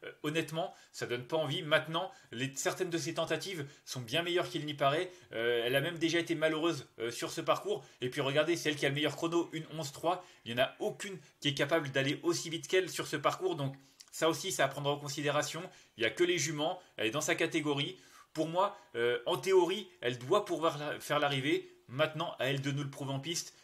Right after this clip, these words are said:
Euh, j'ai besoin un peu d'être rassuré, c'est pour ça que je la retiens seulement septième. Et enfin, en huitième position, j'ai retenu le dix, In Love With Chenu.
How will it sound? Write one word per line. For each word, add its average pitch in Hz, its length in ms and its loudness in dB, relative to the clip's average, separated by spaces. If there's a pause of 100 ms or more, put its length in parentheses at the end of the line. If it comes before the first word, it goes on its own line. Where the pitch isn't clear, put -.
(140)
Euh, 113 320 0
j'ai 120 140 -2
besoin 147 200 -2
un 151 40 -2
peu 147 160 -4
d'être 147 140 0
rassuré, 151 340 -2
c'est 151 100 -4
pour 135 100 -6
ça 151 100 -2
que 143 40 0
je 139 60 -4
la 139 60 0
retiens 139 180 -6
seulement 131 260 -4
septième. 101 340 -8 (1120)
Et 120 100 2
enfin, 143 220 0
en 156 60 2
huitième 156 280 -6
position, 160 420 -4 (320)
j'ai 139 140 0
retenu 165 260 -2
le 175 140 4
dix, 147 280 -4
In 160 80 -8
Love 165 160 2
With 165 160 0
Chenu. 160 340 -2